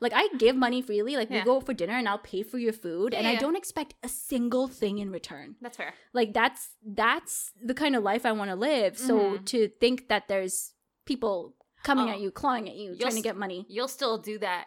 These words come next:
Speaker 2: even when you're in debt. Believe me,
Speaker 1: Yeah.
Speaker 2: 'cause I have done
Speaker 1: Yeah.
Speaker 2: it. <laughs> So, um, it's, it's, it's like a,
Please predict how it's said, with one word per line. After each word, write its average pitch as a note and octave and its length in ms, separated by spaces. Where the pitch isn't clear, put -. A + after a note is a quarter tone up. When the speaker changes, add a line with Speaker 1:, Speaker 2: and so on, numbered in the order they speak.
Speaker 2:
even F3+ 560
when F#3+ 360
you're D#3+ 160
in E3 220
debt. - 280
Believe A3+ 220
me, F#4 80
Speaker 1:
Yeah. A#3 60
Speaker 2:
'cause B3 160
I A#3 100
have A3 320
done G#3+ 220
Speaker 1:
Yeah. B3 340
Speaker 2:
it. C4+ 220
<laughs> - 0
So, C#4+ 200
um, B3+ 520
it's, A3+ 120
it's, D5 180
it's D5 240
like F4+ 80
a, G#3+ 240